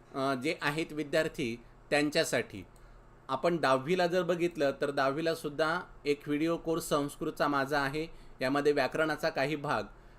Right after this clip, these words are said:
द्यायचा राहिला आहे, परंतु दहावीलाच तुम्ही जर टेस्ट सोडवणारे असताल तर इंग्रजी आहे, सायन्स आहे, मॅथ आहे, सोशल सायन्स आहे, इन्फॉर-, इन्फॉर्मेशन कम्युनिके-, अ,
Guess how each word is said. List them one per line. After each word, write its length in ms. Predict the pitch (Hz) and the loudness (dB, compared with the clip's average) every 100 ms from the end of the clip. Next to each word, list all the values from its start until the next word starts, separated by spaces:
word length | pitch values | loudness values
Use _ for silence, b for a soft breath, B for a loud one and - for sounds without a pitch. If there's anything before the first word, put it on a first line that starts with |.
| - | -4
द्यायचा 380 | 123 135 127 160 | 2 2 4 4
राहिला 220 | 143 143 | 4 0
आहे, 80 | 160 - | -2 -2
परंतु 260 | 147 147 156 | 0 0 0
दहावीलाच 640 | 143 131 143 160 156 - - B B - | 2 2 2 0 0 -4 -16 B B -6
तुम्ही 160 | 151 156 | -2 2
जर 220 | 151 160 - - 156 | 4 2 0 -4 -2
टेस्ट 240 | 156 - | -2 0
सोडवणारे 480 | 156 147 151 151 151 | 2 4 4 2 2
असताल 380 | 143 - 139 120 | 0 0 0 2
तर 100 | 143 | 0
इंग्रजी 460 | 139 139 143 143 151 | 0 2 2 2 2
आहे, 360 | 143 143 156 175 | 0 0 -4 -6
सायन्स 540 | - 143 131 147 143 | -6 -4 -2 -2 -2
आहे, 220 | 135 147 | -2 -2
मॅथ 360 | 135 135 139 139 | -2 -2 -2 -2
आहे, 320 | 135 147 151 B B B - | -2 -2 -2 B B B -4
सोशल 340 | 143 131 156 147 | -2 0 0 -2
सायन्स 400 | 156 143 143 143 | -2 -2 0 0
आहे, 320 | 135 135 143 B B B B | 0 -2 -4 B B B B
इन्फॉर-, 800 | 143 143 147 160 165 - - - | -2 0 2 2 2 -10 -20 -6
इन्फॉर्मेशन 600 | 135 139 160 151 131 160 | -4 2 2 2 -2 -6
कम्युनिके-, 720 | 151 139 143 131 - 147 - | -4 -2 -2 -4 -8 -12 -8
अ, 120 | 127 | -4